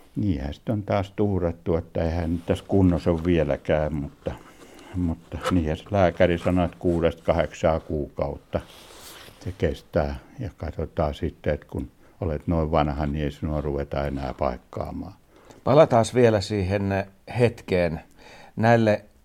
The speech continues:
Speaker 2: on yhteistä se, että kaikki tapahtuu todella nopeasti.
Speaker 1: No niin, ja kun ajatellaan, minäkin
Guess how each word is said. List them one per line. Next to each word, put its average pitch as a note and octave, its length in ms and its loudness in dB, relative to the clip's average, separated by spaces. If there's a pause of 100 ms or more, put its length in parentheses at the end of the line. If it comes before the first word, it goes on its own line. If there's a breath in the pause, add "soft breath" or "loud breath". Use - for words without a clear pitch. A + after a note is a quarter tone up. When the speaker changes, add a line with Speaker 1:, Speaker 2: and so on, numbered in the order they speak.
(180)
Speaker 2:
on A#2+ 160 2
yhteistä G#2+ 460 -2
se, G#2 260 0
että F#2 420 0 (440)
kaikki G#2 340 0
tapahtuu G2 760 -2 (400)
todella G2+ 440 2
nopeasti. - 760 -8 (640 loud breath)
Speaker 1:
No F#2 180 2
niin, F#2+ 260 4
ja E2+ 80 2
kun F2 360 2 (400)
ajatellaan, F#2 600 6 (440 loud breath)
minäkin G2 520 4